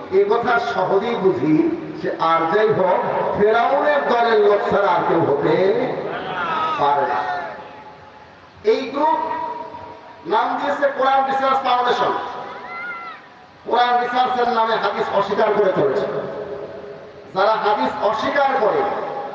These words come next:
হাদিস মানবে না বলে বলে, এরা নিজেদের নাম দিয়েছে নব্য আহলে কোরআন। আসলে তারা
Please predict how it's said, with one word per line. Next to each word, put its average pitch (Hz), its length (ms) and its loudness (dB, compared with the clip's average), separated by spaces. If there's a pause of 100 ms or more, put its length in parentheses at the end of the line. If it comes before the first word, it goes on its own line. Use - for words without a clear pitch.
হাদিস 208 280 0 (140)
মানবে 262 340 2
না 269 140 2
বলে 269 220 2
বলে, - 200 2 (1040)
এরা 214 140 4 (220)
নিজেদের 262 400 2 (140)
নাম 240 160 2 (120)
দিয়েছে 233 300 0 (260)
নব্য 214 280 2 (160)
আহলে 208 340 0
কোরআন। 226 320 2 (1000)
আসলে 226 400 4 (160)
তারা 190 220 4